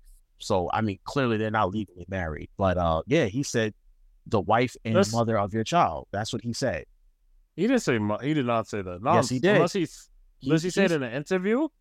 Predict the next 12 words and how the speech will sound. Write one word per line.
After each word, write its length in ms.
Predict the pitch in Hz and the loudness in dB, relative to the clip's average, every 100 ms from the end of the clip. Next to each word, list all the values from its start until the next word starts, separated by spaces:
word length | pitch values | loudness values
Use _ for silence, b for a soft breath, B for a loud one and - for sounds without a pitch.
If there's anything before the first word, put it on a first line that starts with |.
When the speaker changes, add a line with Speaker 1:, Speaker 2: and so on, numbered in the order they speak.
| - | 0
Speaker 1:
No, 240 | 170 202 | 4 4
he 160 | 127 147 | 2 -2
said 220 | - 151 | 0 0
it 80 | 151 | 0
in 100 | 135 | -2
this, 160 | 127 - | -4 -6
in 140 | 131 | -6
the 80 | 131 | -2
follow-up 480 | 156 170 156 117 - | 4 4 4 2 -2
tweet. 320 | 120 98 87 | -4 -4 -2
He's 240 | 139 131 | -6 0
like, 180 | 127 107 | 2 0